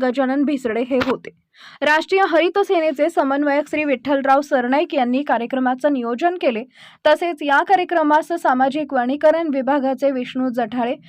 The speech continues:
कुमारी निर्जला डिगोळे व वनरक्षक रमेश कदम यांची विशेष उपस्थिती होती. मान्यवरांच्या मार्गदर्शनाखाली पक्ष्यांना उन्हापासून संरक्षण मिळावे आणि पर्यावरणाचा ऱ्हास थांबवण्यासाठी जलपात्र व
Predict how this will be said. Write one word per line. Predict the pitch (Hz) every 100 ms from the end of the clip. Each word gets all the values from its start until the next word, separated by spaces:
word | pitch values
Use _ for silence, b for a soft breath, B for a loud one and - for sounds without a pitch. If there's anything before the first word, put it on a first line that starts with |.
| B B
कुमारी | 339 330 339 370
निर्जला | 330 277 277 339 339
डिगोळे | 320 269 254 277 302
व | 302 285
वनरक्षक | 254 294 302 302 320 311
रमेश | 285 247 294 -
कदम | 302 294 302
यांची | 262 233 294
विशेष | 247 240 285 285 277
उपस्थिती | 240 240 - 262 269
होती. | 302 185 208 - _ B B -
मान्यवरांच्या | 294 320 392 403 370 392 359
मार्गदर्शनाखाली | 302 269 294 294 294 320 302 302 285 294
पक्ष्यांना | 254 247 302 277 311
उन्हापासून | 262 262 285 330 349 339 349
संरक्षण | 339 262 254 262 294
मिळावे | 277 233 226 294
आणि | 277 277
पर्यावरणाचा | 269 233 240 247 240 254 294
ऱ्हास | 262 247 254
थांबवण्यासाठी | 302 233 226 269 330 285 208 220 - B B B 285
जलपात्र | 339 403 370 320
व | 349